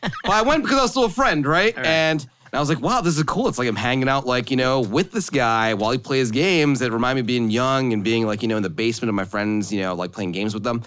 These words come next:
Speaker 2: Yeah.
Speaker 1: I was like, "Wow, like, I'm super introverted. Wouldn't it be cool if I give this a shot and, like, started, like, you know, talking to people, improve my social skills?" I was terrible. I still am a little bit.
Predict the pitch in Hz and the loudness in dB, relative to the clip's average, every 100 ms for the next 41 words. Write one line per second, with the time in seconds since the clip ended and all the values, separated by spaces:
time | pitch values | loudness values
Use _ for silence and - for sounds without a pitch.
0 | - 120 139 110 117 120 165 90 82 82 | -6 -6 -4 -4 -4 -2 0 0 0 -4
1 | - 131 143 180 135 110 101 92 95 92 | -4 -4 -2 -4 -2 -2 -2 -2 -2 -4
2 | 113 170 190 147 147 131 95 101 113 120 | -4 -2 -2 -4 -2 -4 -4 -4 -4 -2
3 | - 117 131 - 87 - 101 90 98 95 | -2 0 -2 -2 -6 -4 -4 -4 -4 -2
4 | 87 85 _ _ - 110 120 123 131 104 | -4 -6 _ _ -6 -4 -2 -2 0 -2
5 | 117 101 90 - 92 98 143 139 139 - | -2 -2 -2 -4 -6 -6 -4 -4 -4 -8
6 | 135 95 - 92 - - _ - - 165 | -8 -8 -8 -8 -10 -14 _ -20 -16 -6
7 | 294 180 101 90 73 | 0 0 0 -4 -6